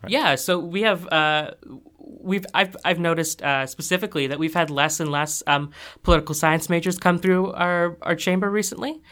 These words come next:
Speaker 2: Uh, I'm a, uh, political science major out at U B C, which was sort of the standard youth parliament degree for a really long time. But now we've had more engineers, more people studying computer sciences, uh, way more diversity in youth parliament. And, uh, a-, as an alumnus would tell you, uh,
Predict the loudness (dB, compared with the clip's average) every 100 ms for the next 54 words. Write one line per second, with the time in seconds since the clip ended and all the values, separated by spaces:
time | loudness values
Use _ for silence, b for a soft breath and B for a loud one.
0 | B B B 2 4 6 4 4 -2 -4
1 | 0 0 -2 -4 -4 -2 -2 0 0 2
2 | 0 0 -2 -2 -4 -4 -2 -2 -2 -4
3 | -4 -4 -8 B B 2 4 4 2 4
4 | 4 4 4 2 2 0 2 2 2 -2
5 | -4 0 0 0 -2 -2 -2 -2 -2 -2
6 | -4 -4 -6 _ B B B 0 4 4
7 | 4 2 0 2 2 0 0 0 0 -2
8 | 0 0 -2 -6 -6 -2 -2 -4 -8 -4
9 | -2 -2 -4 -4 -4 -4 -6 -6 -14 B
10 | B 0 2 2 4 4 4 4 2 2
11 | -2 -2 -4 -4 -6 -4 -2 -2 -4 -8
12 | -6 -6 -8 -18 B B -2 -2 0 0
13 | 2 2 4 2 4 4 2 -2 -4 2
14 | 4 4 0 0 0